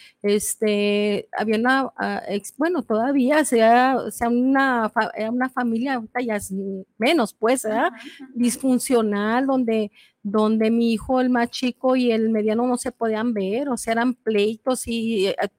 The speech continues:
Speaker 1: y uno andaba mal, también ellos andaban mal,
Speaker 2: Ujú.
Speaker 1: ¿verdad? Entonces, lo que uno transmitía, le transmitía a los hijos.
Speaker 2: Ujú.
Speaker 1: Entonces, este, eso, pues, sí afectó muchísimo, ¿verdad?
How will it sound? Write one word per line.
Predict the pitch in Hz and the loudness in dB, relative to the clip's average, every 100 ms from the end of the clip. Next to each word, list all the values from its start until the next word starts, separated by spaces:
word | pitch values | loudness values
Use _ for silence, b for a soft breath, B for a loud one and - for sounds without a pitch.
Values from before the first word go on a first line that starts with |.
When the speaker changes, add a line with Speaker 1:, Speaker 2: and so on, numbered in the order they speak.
| _ - | _ -4
Speaker 1:
y | 226 | 0
uno | 226 277 | 2 2
andaba | 302 269 302 | 2 2 2
mal, | 285 294 311 | 2 -2 -4
también | 247 233 | -2 0
ellos | 247 262 | -2 -4
andaban | 247 233 226 240 | -4 -2 0 0
mal, | 214 214 240 - - | 2 0 0 -6 -14
Speaker 2:
Ujú. | - _ | -20 _
Speaker 1:
¿verdad? | 190 190 233 330 _ b | -6 -2 -2 -4 _ b
Entonces, | 240 247 | 2 4
lo | 262 | 4
que | - | 2
uno | 262 302 | 0 0
transmitía, | - 240 247 233 - 254 269 | 0 -2 0 -2 -2 0 0
le | 277 | -2
transmitía | - 220 214 226 | -2 -2 -2 -4
a | |
los | 226 220 - | -4 -6 -4
hijos. | 254 254 202 - - - | -4 -4 -10 -14 -18 -20
Speaker 2:
Ujú. | 233 - - | -20 -20 -6
Speaker 1:
Entonces, | 240 220 269 254 | -2 2 2 2
este, | 254 240 - 233 226 220 214 - 208 220 | 0 -2 -2 0 2 2 2 0 -2 -2
eso, | 214 - 254 - | -2 -4 -4 -2
pues, | 233 214 | -2 -2
sí | - 214 233 | -4 -2 0
afectó | 262 262 220 220 | -2 -4 -8 -6
muchísimo, | 240 254 - 226 - 277 269 190 185 | -4 -6 -8 -10 -8 -6 -4 -6 -8
¿verdad? | 196 180 202 311 | -8 -4 -2 -2